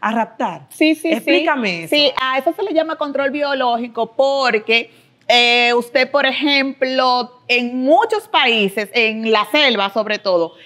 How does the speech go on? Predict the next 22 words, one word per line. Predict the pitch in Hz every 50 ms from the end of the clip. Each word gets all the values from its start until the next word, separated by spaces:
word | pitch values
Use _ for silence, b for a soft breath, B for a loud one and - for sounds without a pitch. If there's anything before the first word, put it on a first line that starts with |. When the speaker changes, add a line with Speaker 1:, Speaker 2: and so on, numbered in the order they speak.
| B B B _
Speaker 2:
cuando | - 247 247 247 254 262 269 269 254 262 254 247 247
hay | 247 254 269 311 339
en | 359 359 349 349
sembradíos | - 349 311 311 311 302 311 294 277 262 254 233 262 262 262 269 269 269 269 262 262 254 247 233 226 226 220 - -
algunos | - 240 233 240 233 240 220 247 262 269 277 285 285 285 285 -
insectos, | 277 254 247 240 - 247 233 226 226 - _ - 208 196 202
moscas | 214 254 269 262 254 240 247 - 233 233 -
y | 247 233 220
eso, | 220 220 226 208
sueltan | - 269 311 320 294 - 226 220
algunos | 220 220 214 233 240 240 240
tipos | 277 254 - 240 -
inclusive | 262 240 233 233 220 - 247 233 226 214 190 B B B B B
de, | - 220 233 233 233 226 220 220
de | 220 240 233 233 233
serpientes, | 226 240 214 190 - - 254 269 269 262 247 254 233 214
de | 214 208 208
reptiles, | 226 214 202 - _ - 277 285 277 247 240 233
de | - 226
las | 220 220 214 -
diferentes, | 247 233 - 233 220 220 240 247 277 294
¿verdad? | 285 302 294 285 269 247 220